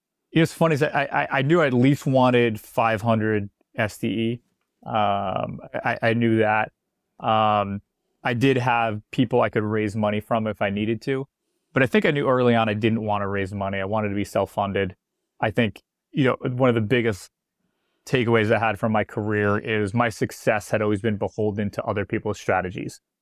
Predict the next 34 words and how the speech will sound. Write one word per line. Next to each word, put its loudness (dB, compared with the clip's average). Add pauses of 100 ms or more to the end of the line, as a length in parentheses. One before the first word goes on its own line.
(120)
You -14
know, -20 (400)
and 0
when 2
you 4
work 4
for -2
a 0
company, 0
certainly 0
you 0
have 0
your 2
ability 2
to -2
articulate -4
a -6
strategy 0
or, -4
or -4
how 0
you 2
want -2
to -4
implement -2
it, 0 (480)
but 2
you're 2
still 0
beholden 2
to 2
a 0
broader 0
strategy, -6